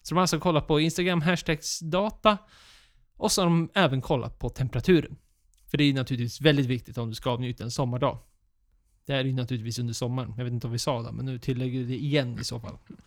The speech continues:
Så att det är alltså de tre kriterierna, samtidigt som att det ska alltså vara bra.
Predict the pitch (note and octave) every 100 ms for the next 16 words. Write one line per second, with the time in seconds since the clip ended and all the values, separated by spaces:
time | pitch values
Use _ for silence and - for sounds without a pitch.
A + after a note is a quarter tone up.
0 | _ _ _ _ - - - - D#3 D#3
1 | D3 D#3+ D3+ - - - - E3+ A#3 -
2 | E3+ C#3+ C3 F3+ D#3 C3 A#2 C3 - _
3 | _ _ - - F3+ D3 C#3 C3 C#3 B2+
4 | B2 - A#2+ - A#2+ A#2+ A2+ C3 G#2